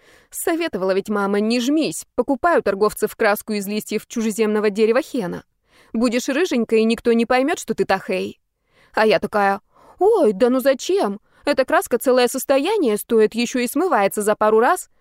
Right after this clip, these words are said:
а я своего происхождения и не стыжусь». Допрыгалась. Похоже, все решили, что раз я в академии единственная с признаками того, что у меня в роду маги,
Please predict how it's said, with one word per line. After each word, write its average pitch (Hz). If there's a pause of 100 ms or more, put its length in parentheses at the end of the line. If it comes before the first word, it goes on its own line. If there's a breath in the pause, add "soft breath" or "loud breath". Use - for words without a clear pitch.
(200)
а 254
я 330
своего 220
происхождения 226
и -
не 233
стыжусь». - (1200)
Допрыгалась. 233 (720 soft breath)
Похоже, 220
все 214
решили, 214
что 214
раз 208
я 208
в -
академии 202
единственная 190
с -
признаками 190
того, 196
что -
у 190
меня 190
в 202
роду 202
маги, 226